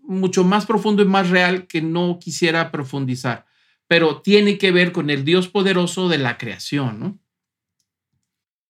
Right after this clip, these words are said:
La raíz El se usaba en combinación con otras palabras para distinguir e identificar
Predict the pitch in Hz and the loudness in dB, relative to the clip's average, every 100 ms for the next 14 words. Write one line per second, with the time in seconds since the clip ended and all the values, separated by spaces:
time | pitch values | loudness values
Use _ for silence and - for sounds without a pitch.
0 | _ _ 151 156 165 185 226 - 208 196 | _ _ 0 2 4 4 2 0 2 2
1 | 202 185 165 180 175 185 180 156 160 143 | 2 0 2 2 4 4 2 0 0 0
2 | 143 143 135 185 185 190 170 160 160 165 | 0 -2 0 2 2 2 0 -2 -4 -4
3 | - 196 180 170 165 170 180 - _ _ | 0 2 4 2 2 0 -2 -8 _ _
4 | - 151 151 143 147 143 143 151 151 131 | 2 4 4 4 2 0 -6 -8 -8 -8
5 | 147 147 139 170 180 160 147 139 131 123 | -6 -6 -2 -2 0 -2 -4 -4 -8 -10
6 | 127 - 147 151 - | -8 2 2 2 -4